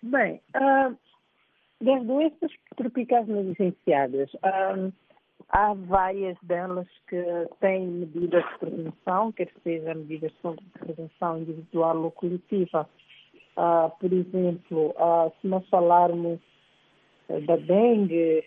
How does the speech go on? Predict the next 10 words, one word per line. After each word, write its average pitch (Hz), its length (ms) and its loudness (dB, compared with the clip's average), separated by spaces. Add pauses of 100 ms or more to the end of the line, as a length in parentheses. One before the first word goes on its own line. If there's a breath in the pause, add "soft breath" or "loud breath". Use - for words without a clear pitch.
que, 160 220 2
que 156 720 -2
é 175 100 2
comum 170 460 -2
em 160 80 -2
alguns 165 400 -4
países, 170 840 -4 (120)
se - 80 -10
nós 160 180 -6
falarmos, 160 420 -4